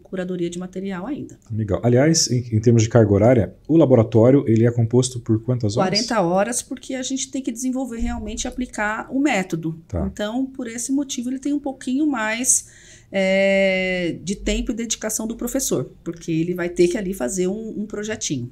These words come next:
Speaker 2: E ele
Speaker 1: tá?
Speaker 2: é presencial, ele é
Speaker 1: Ele tem dois
Speaker 2: online,
Speaker 1: encontros,
Speaker 2: híbrido?
Speaker 1: é, dois encontros síncronos,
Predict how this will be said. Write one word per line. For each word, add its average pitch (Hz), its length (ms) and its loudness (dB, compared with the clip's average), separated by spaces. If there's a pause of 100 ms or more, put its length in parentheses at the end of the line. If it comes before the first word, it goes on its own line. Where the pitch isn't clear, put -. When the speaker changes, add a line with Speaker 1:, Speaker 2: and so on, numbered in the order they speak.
(120)
Speaker 2:
E 107 160 4
ele 117 140 8
Speaker 1:
tá? 104 80 8
Speaker 2:
é 90 160 4
presencial, 110 1000 6
ele 92 100 4
é 92 40 4
Speaker 1:
Ele 90 100 2
tem 113 200 6
dois 127 280 8
Speaker 2:
online, 123 140 6
Speaker 1:
encontros, 117 680 6
Speaker 2:
híbrido? 117 240 0
Speaker 1:
é, 175 760 -4
dois 196 280 -2
encontros 175 1120 0
síncronos, 214 880 2